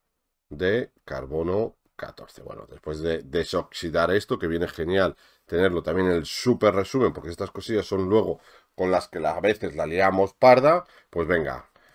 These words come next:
vamos a por la actividad, máquina. Pues venga, vamos a por la actividad. Definimos actividad o velocidad de desintegración, ¿sí? de una muestra reactiva como el número de desintegraciones producidas por unidad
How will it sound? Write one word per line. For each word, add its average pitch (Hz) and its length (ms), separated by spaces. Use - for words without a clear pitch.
vamos 196 320
a 156 100
por 147 120
la 135 80
actividad, 110 380
máquina. 98 720
Pues 104 160
venga, 98 160
vamos 123 220
a 127 80
por 117 120
la 107 80
actividad. 80 520
Definimos 92 520
actividad 87 560
o 151 220
velocidad 117 880
de 95 340
desintegración, 123 1080
¿sí? 120 280
de 110 60
una 104 120
muestra 117 300
reactiva 113 420
como 101 160
el 95 80
número 113 180
de 104 40
desintegraciones 110 580
producidas 123 420
por 123 240
unidad 107 460